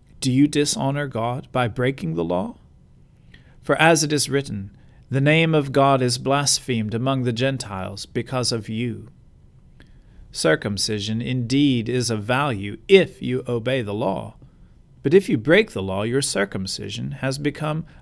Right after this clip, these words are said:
uncircumcision. So, if those who are uncircumcised keep the requirements of the law,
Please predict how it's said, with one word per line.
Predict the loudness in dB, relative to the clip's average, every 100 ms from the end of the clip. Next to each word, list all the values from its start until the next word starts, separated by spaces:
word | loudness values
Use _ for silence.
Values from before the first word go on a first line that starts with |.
| -4
uncircumcision. | -2 0 -2 -8 -12 -12 -12 -10 -12 -14 -18 -20 -20 -20 -20 -20 -20 -20 -20 -16
So, | -8 0 0 0 -2 -8 -16 -20 -20 -20 -6
if | -4 2
those | 6 6 6
who | 4
are | 4 4
uncircumcised | 0 0 -2 -4 -6 -8 -6 -6 -4 -4 -6 -10 -20 -20 -18
keep | -2 0 0
the | -4 -4
requirements | -4 -2 0 0 -2 -6
of | -6
the | -6
law, | -4 -4 -4 -6